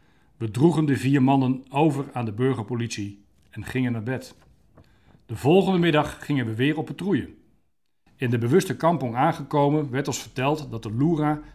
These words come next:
die ons gewaarschuwd had, die nacht vermoord was. Van de dader geen spoor uiteraard. We liepen terug naar ons kampement, erover nadenkend wat er gebeurd zou zijn als ze niet met z'n vieren, maar met meer personen waren geweest.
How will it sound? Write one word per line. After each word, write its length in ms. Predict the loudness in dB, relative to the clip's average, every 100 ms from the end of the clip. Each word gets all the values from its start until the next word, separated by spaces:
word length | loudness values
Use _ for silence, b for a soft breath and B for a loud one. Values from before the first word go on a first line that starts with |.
| -12
die 140 | -8
ons 140 | -6 -6
gewaarschuwd 520 | -2 0 0 0 0
had, 340 | 0 0 -4 B B
die 140 | -2 2
nacht 240 | 2 0
vermoord 400 | 0 2 2 -2
was. 420 | -6 -12 -14 -16 _ _ _ _ _ b b
Van 160 | -4 -2
de 80 |
dader 320 | 4 8 8 6
geen 220 | 0 -2
spoor 360 | 0 0 0
uiteraard. 600 | -4 -10 -12 -12 -14 -20 _ _ _ _ _ _ _
We 120 | -4
liepen 300 | -2 -2 -4
terug 400 | 0 2 2 -4
naar 200 | -2 0
ons 120 | -2
kampement, 680 | -2 -2 0 -2 -2 -4 -10 _ _
erover 400 | -10 -6 -6 -6
nadenkend 800 | -2 2 2 2 -2 -2 -4 -10 _ _
wat 140 | -8
er 60 | -6
gebeurd 380 | -2 0 0
zou 140 | 0 -4
zijn 440 | -2 -2 -4 -8 B B
als 200 | -12 -10
ze 100 | -4
niet 280 | 0 2 2
met 160 | -4 -4
z'n 120 | -4
vieren, 480 | -2 -2 -2 -4 -10 b b b b
maar 140 | -4
met 180 | -4 -2
meer 300 | 2 4 2
personen 460 | -2 -8 -8 -10
waren 260 | -10 -10 -10
geweest. 600 | -14 -14 -12 -12 -14 -20